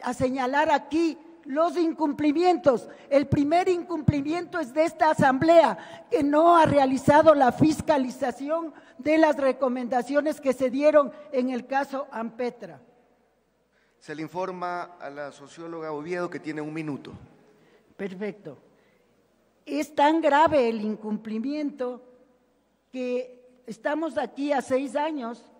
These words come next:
Speaker 1: y tenemos exactamente la misma situación. Pero ustedes saben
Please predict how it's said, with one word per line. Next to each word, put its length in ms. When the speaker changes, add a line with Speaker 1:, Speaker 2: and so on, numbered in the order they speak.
Speaker 1:
y 140
tenemos 540
exactamente 920
la 160
misma 440
situación. 760
Pero 220
ustedes 500
saben 480